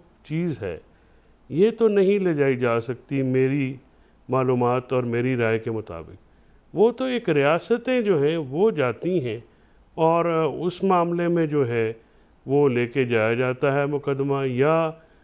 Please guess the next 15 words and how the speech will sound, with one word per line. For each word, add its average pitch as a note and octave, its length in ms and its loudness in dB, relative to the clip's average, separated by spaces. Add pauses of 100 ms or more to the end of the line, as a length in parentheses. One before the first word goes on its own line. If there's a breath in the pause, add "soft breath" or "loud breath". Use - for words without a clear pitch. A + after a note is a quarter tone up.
(180 soft breath)
जंगी D3+ 460 2
जुराइम C#3+ 380 2
से F#3 140 -2
मुतल्लिक C#3+ 520 0
जो C3 140 -2
है, B2 220 -2
यूएन B2+ 440 0 (600 soft breath)
के C3 240 2
या B2+ 180 2
कोई B2 180 -4
महकमे A#2+ 440 -2
के B2 240 -2
जो A#2+ 100 -4
मामलात A2+ 580 -2
हैं, F#2+ 200 -10